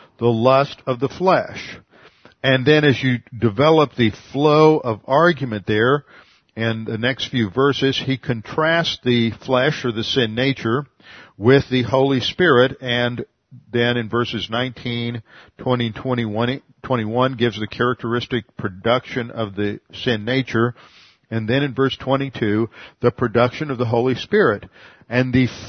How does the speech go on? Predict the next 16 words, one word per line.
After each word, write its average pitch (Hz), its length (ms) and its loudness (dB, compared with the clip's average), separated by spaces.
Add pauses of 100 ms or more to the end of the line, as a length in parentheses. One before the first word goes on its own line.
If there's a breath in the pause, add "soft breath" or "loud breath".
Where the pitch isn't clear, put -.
first 202 520 0
characteristic 156 960 0
produced 135 380 -4
by 127 160 2
the 113 80 0
Holy 113 300 -2
Spirit, 131 500 0 (240 loud breath)
and 127 140 -2
this 175 180 4
is 120 160 0
not 156 340 -2
in 123 140 -4
any 135 280 -2
sort 120 340 2
of, 101 160 2 (180)
uh, 98 240 -6